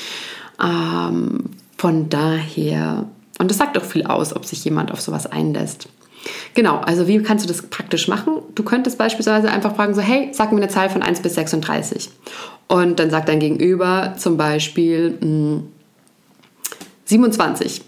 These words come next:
Okay, dann schaust du auf diese Liste und suchst nach Frage siebenundzwanzig. Sieben-, Frage siebenundzwanzig,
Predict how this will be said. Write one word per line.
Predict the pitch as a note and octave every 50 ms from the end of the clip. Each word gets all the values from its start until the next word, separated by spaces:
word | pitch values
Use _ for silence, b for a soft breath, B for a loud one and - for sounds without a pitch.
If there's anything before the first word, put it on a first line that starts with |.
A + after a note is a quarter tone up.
| - - - -
Okay, | A3 A3 - E3+ - - - -
dann | - E3+ E3 E3 F#3 A#3 B3+ - -
schaust | - - F3 E3 D#3+ D#3 -
du | F3
auf | D3
diese | D3 - D3 D3
Liste | C#3+ D3+ D#3 D#3 - A#3 A#3 -
und | E3+ E3+
suchst | D#3+ D3+ - -
nach | D#3+ D#3+ D#3
Frage | - - - C#3+ D3
siebenundzwanzig. | D3 - - - E3+ D#3+ D#3+ D3+ D3+ - G#3+ G#3+ G#3 G#3 - - - -
Sieben-, | - F3 F3 - -
Frage | - - G#2 B3 C4+ B3+
siebenundzwanzig, | A#3+ A#3 A3+ G#3+ G#3+ - F#3 F#3+ F#3+ G3 G3 G3 -